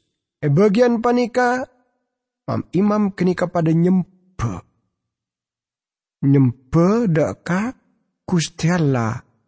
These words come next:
sedadi penciptana. Mila dari jeria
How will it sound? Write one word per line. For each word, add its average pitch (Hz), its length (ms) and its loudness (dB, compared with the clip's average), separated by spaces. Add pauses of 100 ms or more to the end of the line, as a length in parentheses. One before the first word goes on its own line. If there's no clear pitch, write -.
(220)
sedadi 123 880 -4
penciptana. - 1300 -6 (4000)
Mila 190 240 4
dari 208 320 2
jeria 233 640 2